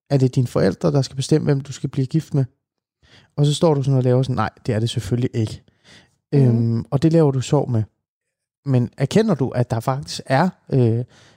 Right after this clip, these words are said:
Speaker 1: øh, nogle i de her miljøer, som faktisk bliver tvunget af deres forældre til at blive gift med deres fætre og andre,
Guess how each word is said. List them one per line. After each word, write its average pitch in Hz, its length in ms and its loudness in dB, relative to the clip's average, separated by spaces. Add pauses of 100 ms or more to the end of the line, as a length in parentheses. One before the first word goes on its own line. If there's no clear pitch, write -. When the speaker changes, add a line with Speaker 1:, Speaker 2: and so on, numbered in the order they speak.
(320)
Speaker 1:
øh, 117 280 0
nogle 131 340 2
i - 20 -4
de 156 160 0
her 156 120 4
miljøer, 131 400 0
som 123 160 -4
faktisk - 300 -6
bliver 131 140 -2
tvunget 220 400 2
af - 80 -2
deres 113 460 -2
forældre 123 320 -4
til - 160 -4
at 113 60 0
blive 117 100 -6
gift - 280 -6
med 127 80 0
deres 113 180 -4
fætre - 280 -2
og - 120 -2
andre, 117 220 -2